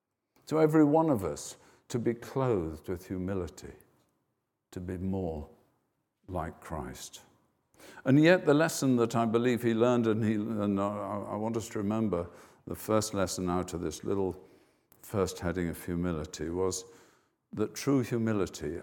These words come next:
only grows out of a relationship with God as our Father. True humility only grows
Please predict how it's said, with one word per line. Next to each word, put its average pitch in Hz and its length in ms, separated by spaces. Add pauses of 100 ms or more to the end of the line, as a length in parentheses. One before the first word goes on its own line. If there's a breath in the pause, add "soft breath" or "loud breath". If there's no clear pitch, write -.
only 110 300
grows 95 400
out 85 320
of 80 320 (220)
a 90 80
relationship 90 760
with - 160
God 95 260
as 85 160
our 85 140
Father. - 500 (1000 loud breath)
True 180 280
humility 139 840 (500 loud breath)
only 135 320
grows 117 600